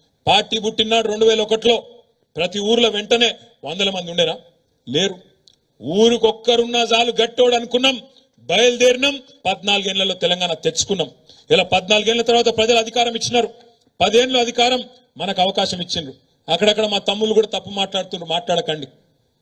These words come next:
ప్రజలను కించపరిచే విధంగా ఎవరు మాట్లాడకండి. ప్రజలను మోసం చేసిన నాయకులను చూసినాం, కానీ నాయకులను మోసం చేసిన ప్రజలను చూడలేదన్నాడు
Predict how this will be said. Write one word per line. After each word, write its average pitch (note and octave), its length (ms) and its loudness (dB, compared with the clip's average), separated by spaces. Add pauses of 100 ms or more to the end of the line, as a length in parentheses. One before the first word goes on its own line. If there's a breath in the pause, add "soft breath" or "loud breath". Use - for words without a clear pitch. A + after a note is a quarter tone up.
ప్రజలను G#3+ 360 4
కించపరిచే A3+ 520 -2
విధంగా A3 240 0
ఎవరు A#3 220 2
మాట్లాడకండి. F#3+ 560 -8 (760)
ప్రజలను G#3+ 360 2
మోసం G#3 400 -2
చేసిన G3+ 360 -2 (580)
నాయకులను G#3 480 0
చూసినాం, G#3 400 -6 (460)
కానీ D#3 160 -6
నాయకులను G#3+ 480 2
మోసం G3+ 360 -4
చేసిన G3+ 220 -2
ప్రజలను F3 380 -2
చూడలేదన్నాడు F#3+ 760 -2